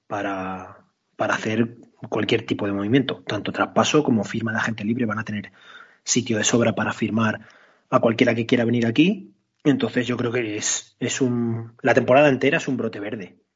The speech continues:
de, de Indiana. A mí me, me lo parece, me parece clarísimo. O sea, ahí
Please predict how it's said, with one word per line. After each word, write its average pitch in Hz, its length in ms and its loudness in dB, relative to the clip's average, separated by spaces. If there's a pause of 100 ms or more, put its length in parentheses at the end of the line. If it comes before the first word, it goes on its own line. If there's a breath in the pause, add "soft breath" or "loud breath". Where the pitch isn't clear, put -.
de, 98 760 -8 (160)
de 104 160 -2
Indiana. 101 360 2
A 87 40 -4
mí 107 80 2
me, 107 80 4
me 104 220 -4
lo 104 100 -2
parece, 101 400 2
me 104 80 2
parece 104 240 2
clarísimo. 95 420 -2
O - 40 -6
sea, 104 120 0
ahí 110 260 4